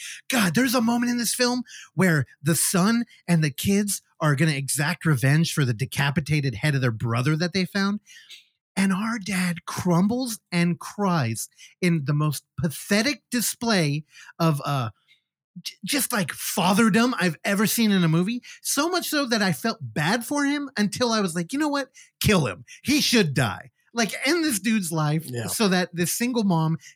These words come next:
Speaker 1: can find somebody else who can be a patriarch for this family because he needs to get out of the way."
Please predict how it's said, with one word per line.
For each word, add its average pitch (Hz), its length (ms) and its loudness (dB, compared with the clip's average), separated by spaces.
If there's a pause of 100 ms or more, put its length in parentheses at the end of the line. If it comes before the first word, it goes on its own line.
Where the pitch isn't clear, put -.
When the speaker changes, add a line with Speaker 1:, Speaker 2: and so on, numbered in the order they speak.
Speaker 1:
can 170 120 0
find 202 360 0
somebody 180 300 0
else 156 240 0
who 165 80 0
can 143 180 -2
be 143 140 0
a 131 80 2
patriarch 120 760 -2
for 131 120 -6
this 120 180 -8
family 113 360 -8 (400)
because 180 280 0
he 294 300 -4
needs 240 240 0
to 208 100 -2
get 170 160 2
out 151 180 4
of 135 60 -2
the 127 60 0
way." 113 340 -6